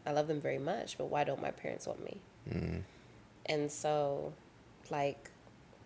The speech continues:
Speaker 1: we've been together, but I'm like, I don't know. Like, are you here to stay or what? <laughs> Like, what are we doing? Um,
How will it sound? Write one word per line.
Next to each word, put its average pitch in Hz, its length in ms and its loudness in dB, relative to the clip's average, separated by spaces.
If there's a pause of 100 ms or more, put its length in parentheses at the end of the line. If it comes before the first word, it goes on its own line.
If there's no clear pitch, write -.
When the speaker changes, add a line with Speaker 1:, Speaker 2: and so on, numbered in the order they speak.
(160)
Speaker 1:
we've 151 180 -6
been 139 200 0
together, 165 500 2
but 143 140 -2
I'm 143 180 0
like, 139 400 -6
I 147 80 2
don't 151 160 2
know. 143 140 2
Like, 139 200 -4
are 143 80 4
you 139 140 0
here 147 120 0
to 165 80 -4
stay - 380 0
or 151 160 6
what? 147 400 2 (240)
<laughs> - 140 -6
Like, 240 220 8 (180)
what - 160 -2
are - 20 -2
we 269 120 -2
doing? 220 340 -2 (1040)
Um, 151 400 2